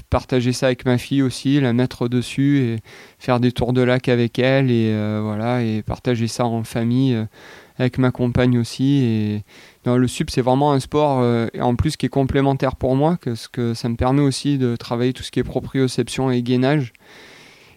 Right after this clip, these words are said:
Et on en a vraiment, vraiment besoin aussi en running et on en néglige. Donc, euh, bah voilà, c'est quelque chose de ludique, euh, pour travailler le gainage aussi et dans une vue magnifique. On vit au moment présent en fait quand on est là-dessus et, euh,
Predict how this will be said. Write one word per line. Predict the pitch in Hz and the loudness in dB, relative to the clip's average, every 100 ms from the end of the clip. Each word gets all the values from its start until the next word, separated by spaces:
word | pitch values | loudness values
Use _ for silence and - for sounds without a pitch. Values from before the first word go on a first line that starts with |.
| - | -2
Et | 127 123 123 120 117 117 113 110 110 | 2 4 2 2 2 0 0 -2 0
on | 120 | 0
en | 123 | 2
a | 120 | 0
vraiment, | 110 120 135 131 | 0 0 0 2
vraiment | 123 127 127 | 2 2 2
besoin | 127 123 135 135 | 2 0 0 0
aussi | - 131 | -2 -2
en | 127 120 117 | 0 -2 -2
running | 117 127 139 143 123 | 0 2 2 0 -2
et | 117 | -2
on | 113 117 | -4 -2
en | 120 | -2
néglige. | 120 120 135 156 131 120 | -2 0 0 0 -2 -4
Donc, | 120 117 113 | -6 -4 -4
euh, | 110 | -2
bah | 113 | 0
voilà, | 117 120 131 | 0 0 0
c'est | - | -2
quelque | 117 123 | -2 -2
chose | - 123 | 0 2
de | 120 | 4
ludique, | 123 127 131 135 131 | 4 2 0 -2 -4
euh, | 117 113 110 | -2 -2 -4
pour | - - | -8 -6
travailler | 120 113 | 0 0
le | 113 | 2
gainage | 113 120 120 | 2 2 0
aussi | 113 - 127 127 | -2 -2 -2 0
et | 110 107 104 - - - - - | 0 -4 -8 -18 -20 -20 -14 -4
dans | 120 | -2
une | 117 117 | 0 0
vue | 123 | 2
magnifique. | 120 117 117 - - _ - | 2 0 -4 -10 -20 _ -2
On | 127 127 | 2 2
vit | 127 147 | 2 2
au | 147 | 2
moment | 147 143 | 2 2
présent | 139 143 139 156 | 0 0 2 2
en | 135 | 0
fait | 131 135 - | -2 -6 -4
quand | 135 123 | -4 -2
on | 123 | -2
est | 123 | 0
là-dessus | 123 117 - 156 151 | 0 -4 -2 0 2
et, | 127 117 | 2 0
euh, | 113 | -2